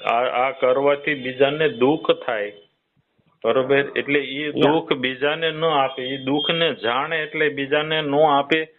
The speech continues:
Speaker 1: એને જ વૈષ્ણવજન કહેવાય.
Speaker 2: હા, ઈ જ સત્ય હે એને.
Speaker 1: પછી બીજું કીધું કે, જો કે ઘણું કીધું છે
Speaker 2: હમ.
Speaker 1: કે જીવવા થકી અસત્ય ન બોલે.
Speaker 2: હમ.
Speaker 1: એટલે બે અર્થ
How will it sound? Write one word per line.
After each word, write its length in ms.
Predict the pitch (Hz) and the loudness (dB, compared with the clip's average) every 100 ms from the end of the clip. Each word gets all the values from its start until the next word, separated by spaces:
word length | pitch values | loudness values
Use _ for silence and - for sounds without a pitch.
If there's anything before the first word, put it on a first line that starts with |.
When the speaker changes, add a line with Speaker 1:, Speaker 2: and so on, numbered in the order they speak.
| _ _ _ - | _ _ _ -2
Speaker 1:
એને 280 | 123 156 180 | -2 0 -2
જ 80 | |
વૈષ્ણવજન 880 | 131 123 143 - 170 147 113 135 139 | 0 -2 -2 -2 -2 -2 0 0 0
કહેવાય. 480 | 123 135 143 123 101 - _ _ _ _ _ _ - | -2 -2 0 -4 -6 -12 _ _ _ _ _ _ -10
Speaker 2:
હા, 160 | 107 - - | -8 -8 -4
ઈ 160 | 113 | -2
જ 60 | 160 - | -2 -2
સત્ય 360 | 180 - 202 | -6 0 0
હે 120 | 151 139 | 0 -2
એને. 240 | 107 90 _ _ _ | -6 -14 _ _ _
Speaker 1:
પછી 280 | 139 147 170 | -6 -4 -6
બીજું 340 | 165 185 185 | -4 -4 -4
કીધું 440 | 151 160 147 139 127 | -2 -2 0 -2 0
કે, 380 | 143 147 143 127 | 2 4 2 2
જો 160 | 143 | 0
કે 180 | 147 135 | 0 -2
ઘણું 300 | 135 180 220 | -2 -2 -4
કીધું 400 | 156 160 156 139 | -4 -2 0 0
છે 180 | 143 151 147 _ - - - - _ | 0 -2 -4 _ -20 -20 -20 -20 _
Speaker 2:
હમ. 160 | 120 131 | -14 -4
Speaker 1:
કે 160 | 131 143 | -2 -2
જીવવા 640 | 110 127 156 175 190 214 | -2 -2 -2 0 0 0
થકી 420 | 214 190 - 214 | -2 -6 0 0
અસત્ય 680 | 185 165 165 214 220 220 220 | 0 -2 0 0 0 -2 -2
ન 160 | 185 151 | -2 -4
બોલે. 440 | 123 120 110 107 - _ _ _ _ _ _ 113 | -2 -2 -4 -10 -16 _ _ _ _ _ _ -20
Speaker 2:
હમ. 280 | 120 120 101 _ _ _ _ _ | -16 -16 -18 _ _ _ _ _
Speaker 1:
એટલે 420 | 127 147 175 196 180 | -2 0 -2 -2 -6
બે 200 | 160 202 | -6 -4
અર્થ 360 | 214 196 202 196 | -2 -4 -4 0